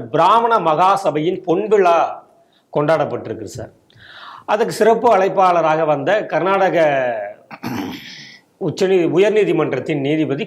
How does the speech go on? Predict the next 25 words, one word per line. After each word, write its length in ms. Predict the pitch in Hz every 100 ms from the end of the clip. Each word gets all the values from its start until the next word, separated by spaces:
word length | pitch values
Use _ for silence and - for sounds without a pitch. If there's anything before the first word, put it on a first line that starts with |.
| -
கிருஷ்ண 240 | 220 254 262
தீட்சித் 380 | 196 151 180 139
அவரு 180 | 135 185 160 110 -
பேசியிருக்காரு 500 | 147 143 110 107 -
சார். 160 | - - - - - - - 165
என்ன 120 | 220 196
பேசியிருக்காருன்னா, 520 | 185 165 147 147 214 180
இந்த 120 | 147 131 110 156
டிராஃப்டிங் 440 | 175 202 - 175
கமிட்டி, 300 | 147 139 - 131
அரசியலமைப்பு 600 | 143 175 226 208 180 - 160 147
சட்டம் 280 | - 131 117
உருவாக்குறதுல 680 | 135 151 143 - 113 117 208 196
ஒரு 80 | 147 170
ஏழு 160 | 202 143
பேர் 140 | 156 170
முக்கிய 260 | 147 - 170 -
பங்காற்றிருக்காங்க. 680 | 120 113 107 104 - 98 101 104 - - - - -
அதுல 180 | 147 165 160
மூன்று 320 | 202 269 233 165
பேர் 180 | 185 185 156
வந்து 200 | 143 190 165 139
அல்லாடி 300 | 139 180 175 160
கிருஷ்ணசுவாமி 560 | 143 180 180 151 123 113
ஐயர், 280 | 107 117 131